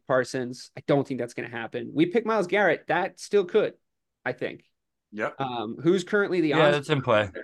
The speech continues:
Speaker 1: Um,
Speaker 3: Uh,
Speaker 1: first
Speaker 3: let's
Speaker 1: coach
Speaker 3: see.
Speaker 1: fired. You guys picked Dennis Allen,
Speaker 3: <laughs>
Speaker 1: and we picked Mike McCarthy 'cause I think we were being
Speaker 2: My
Speaker 1: dicks.
Speaker 2: fault. No, it was my
Speaker 1: Uh,
Speaker 2: fault. You, you, you had Josh McDaniels.
Speaker 1: Did I?
Speaker 2: Yeah, you said it, and I was like,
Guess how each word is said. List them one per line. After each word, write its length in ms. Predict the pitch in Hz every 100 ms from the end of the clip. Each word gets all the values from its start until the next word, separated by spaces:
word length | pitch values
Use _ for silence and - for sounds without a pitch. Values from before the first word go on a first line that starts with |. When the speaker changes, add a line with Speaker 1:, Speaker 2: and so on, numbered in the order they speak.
| - _ _ _ _ _ _
Speaker 1:
Um, 100 | 147
Speaker 3:
Uh, 960 | 139 139 135 127 104 101 98 87 - -
Speaker 1:
first 300 | 208 208 -
Speaker 3:
let's 200 | 220 -
Speaker 1:
coach 80 | -
Speaker 3:
see. 80 | - 185
Speaker 1:
fired. 760 | 180 160 147 131 160 180 180 -
You 120 | 147
guys 200 | 156 151
picked 220 | 160 -
Dennis 260 | 151 151 147
Allen, 400 | 120 120 127 - -
Speaker 3:
<laughs> 140 | _ -
Speaker 1:
and 200 | 135 135
we 120 | 147
picked 180 | 151 165
Mike 180 | 160 143
McCarthy 440 | 147 127 131 135
'cause 160 | 131 123
I 80 |
think 140 | 120 131
we 60 |
were 60 | 123
being 180 | 123 120
Speaker 2:
My 100 | 127
Speaker 1:
dicks. 120 | 120
Speaker 2:
fault. 260 | 107 104 _ _ _ _ -
No, 260 | 117 131 127
it 40 |
was 120 | 120
my 140 | - 131
Speaker 1:
Uh, 100 | 131
Speaker 2:
fault. 380 | 135 120 -
You, 120 | 123 143
you, 220 | 131 151 180
you 180 | 131 165
had 260 | 151 156 151
Josh 260 | 131 135
McDaniels. 580 | 120 113 110 98 - - _ _ _ _ _ _ _ -
Speaker 1:
Did 120 | 175
I? 180 | 262 254 - - _ _ _ _ _ -
Speaker 2:
Yeah, 200 | 127 135
you 100 | 135
said 280 | - 147 131
it, 100 | 104
and 80 | 110
I 60 | 104
was 100 |
like, 100 | 104